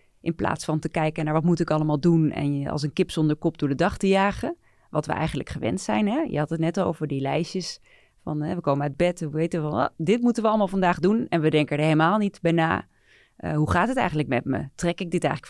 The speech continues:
vandaag wel? Heb ik hier zin in? Hoe staat het eigenlijk met mijn energie? Hoe, voel ik me überhaupt wel lekker?" Ehm, ja, en dat is dus eigenlijk waar gezond egoïsme over gaat, is dat je jezelf meeneemt in alle keuzes die je maakt. Dus zelfliefde is eigenlijk een soort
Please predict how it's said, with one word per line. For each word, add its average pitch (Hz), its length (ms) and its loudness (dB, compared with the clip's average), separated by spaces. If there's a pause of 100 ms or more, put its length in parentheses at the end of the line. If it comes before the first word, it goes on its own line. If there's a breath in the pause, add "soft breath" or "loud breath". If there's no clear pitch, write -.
(120)
vandaag 131 220 -2
wel? 143 120 -2
Heb 143 180 -2
ik 151 100 -6
hier 156 140 -2
zin 165 220 2
in? 127 240 0 (380 soft breath)
Hoe 170 140 2
staat 165 220 0
het 156 100 -6
eigenlijk 151 380 0
met 151 100 0
mijn 135 100 -2
energie? 151 540 2
Hoe, 135 220 -8
voel 165 280 -2
ik 147 100 0
me 156 80 4
überhaupt 165 320 2
wel 143 100 2
lekker?" 135 380 -2 (720 soft breath)
Ehm, 160 480 -4 (600)
ja, 247 240 2
en 190 120 2
dat 214 160 2
is 269 80 2
dus 196 120 -2
eigenlijk 180 360 0
waar 170 160 2
gezond 175 280 0
egoïsme 170 420 0
over 160 200 2
gaat, 151 200 -2
is 165 120 -4
dat 180 200 -2
je 156 140 0 (220 loud breath)
jezelf 190 440 2
meeneemt 190 420 2
in 165 80 -2
alle 151 160 0
keuzes 151 360 -2
die 156 120 -2
je 139 100 -2
maakt. - 500 -6 (540)
Dus 147 240 -6
zelfliefde 160 600 0
is 156 100 -2
eigenlijk 151 380 -4
een 151 80 -2
soort 139 360 -4